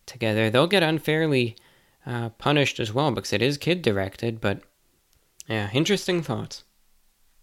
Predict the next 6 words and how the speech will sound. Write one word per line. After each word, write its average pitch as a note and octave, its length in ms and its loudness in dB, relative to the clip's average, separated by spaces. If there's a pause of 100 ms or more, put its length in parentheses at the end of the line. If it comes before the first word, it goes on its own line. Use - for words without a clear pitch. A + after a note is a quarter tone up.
(920)
And D#3 140 4
now F#3 180 4
to D3+ 320 2
conclude D3+ 520 0
the B2 60 -4
broadcast, A2+ 920 -2